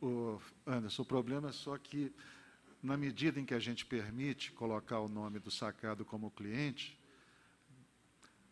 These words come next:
induz ao entendimento do arquiteto que a responsabilidade é do cliente.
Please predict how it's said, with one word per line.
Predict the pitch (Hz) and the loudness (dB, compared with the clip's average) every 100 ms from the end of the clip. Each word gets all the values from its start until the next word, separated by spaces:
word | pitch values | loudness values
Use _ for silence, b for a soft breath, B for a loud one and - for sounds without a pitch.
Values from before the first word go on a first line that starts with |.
| - - - - | -20 -20 -20 -4
induz | 175 139 151 208 165 120 | -2 4 6 8 6 6
ao | 120 | 2
entendimento | 113 123 117 113 117 120 107 | 0 -2 -2 -2 -2 -2 -4
do | |
arquiteto | 113 - - 135 - | -6 -6 -2 0 2
que | 185 | 2
a | |
responsabilidade | 165 185 180 160 175 160 170 160 170 | 2 2 0 2 0 2 2 2 0
é | |
do | 180 185 | 0 2
cliente. | 196 170 160 - - | 4 6 6 4 -4